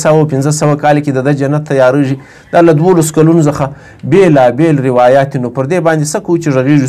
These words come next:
څومره وخت یې اخیستی، خو تیار سو. دا کار چې کله تیار سو، نو کوم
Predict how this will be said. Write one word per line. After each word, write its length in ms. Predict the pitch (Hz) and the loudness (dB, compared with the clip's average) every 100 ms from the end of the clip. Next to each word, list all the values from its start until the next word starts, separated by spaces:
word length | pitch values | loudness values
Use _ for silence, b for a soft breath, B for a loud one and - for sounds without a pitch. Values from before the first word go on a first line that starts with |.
| - | -2
څومره 220 | 151 135 135 | 0 2 0
وخت 140 | 135 | -2
یې 60 | 131 | -4
اخیستی، 440 | 113 - 151 139 | -2 -4 -4 -6
خو 60 | 139 | -6
تیار 600 | 147 139 165 185 170 135 | -2 2 4 4 2 -2
سو. 120 | - 160 - B B B - | -6 -6 -8 B B B -2
دا 140 | 165 175 | -2 0
کار 160 | 180 175 | -2 -2
چې 120 | 156 | -6
کله 200 | 175 175 | -6 -6
تیار 380 | 160 151 160 180 165 | -4 -2 0 0 -2
سو، 80 | 175 | -6
نو 140 | 170 151 151 | -6 -4 -4
کوم 380 | 175 170 170 | -4 -2 -4